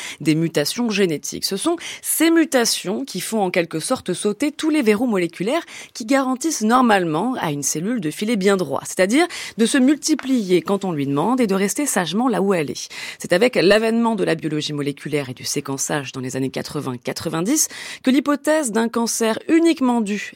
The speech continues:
à des mutations génétiques s'est étendue et généralisée. Mais ce modèle pourrait être remis en question avec la meilleure compréhension de l'épigénétique, c'est-à-dire de tout ce qui régule l'expression des gènes et se transmet sans modification de la séquence d'A D N. Giacomo Cavalli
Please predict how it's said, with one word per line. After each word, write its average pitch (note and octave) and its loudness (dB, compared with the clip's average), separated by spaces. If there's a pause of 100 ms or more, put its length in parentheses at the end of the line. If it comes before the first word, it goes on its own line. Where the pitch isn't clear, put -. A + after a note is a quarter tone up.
à C3+ -6
des C#3+ -6
mutations D3+ -4
génétiques F3 0 (260)
s'est A3 2
étendue G3 2
et D3+ 0
généralisée. D#3+ 0
Mais G#3 -2
ce - -2
modèle C4 2 (260)
pourrait B3 2
être D#4+ -2
remis D#4 4
en C4 6
question - -6
avec E3 -8
la C3+ -8
meilleure F3+ -2
compréhension D#3+ -8
de F#3+ 0
l'épigénétique, B3 0 (260)
c'est-à-dire C4 0
de A3 0
tout B3 -4
ce C4 -6
qui G3 -2
régule G#3+ 2
l'expression C#3+ -4
des C#3 -2
gènes D#4 2 (260)
et A#3 4
se A#3+ 0
transmet A3 -4
sans F#3 -4
modification A#3+ -2
de B3+ -8
la - -8
séquence - -12
d'A D#3+ -4
D B2 -8
N. D2 -10
Giacomo D#3 -4
Cavalli G3+ 0